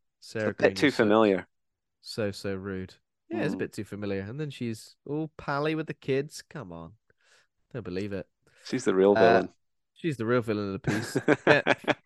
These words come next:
Speaker 2: forget Pipes. Okay, so what we need to do now is rate, uh, Ghost Watch. Rate good or rate bad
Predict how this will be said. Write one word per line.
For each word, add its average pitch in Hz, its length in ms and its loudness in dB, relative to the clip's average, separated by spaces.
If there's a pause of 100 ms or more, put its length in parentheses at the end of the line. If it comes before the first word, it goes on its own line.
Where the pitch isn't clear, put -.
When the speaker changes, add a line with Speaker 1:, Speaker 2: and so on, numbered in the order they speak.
Speaker 2:
forget 165 300 0
Pipes. 123 480 -2
Okay, 131 360 0 (160)
so 120 440 0 (400)
what 156 120 0
we 151 80 2
need 135 100 -4
to 127 100 -10
do 120 160 0
now 113 380 -2 (100)
is 107 220 -8
rate, 120 680 -2 (800)
uh, 107 420 -2
Ghost 107 300 -6
Watch. 113 340 -8
Rate 135 300 -4
good 120 300 2
or 101 80 -4
rate 139 260 -2
bad 104 400 -4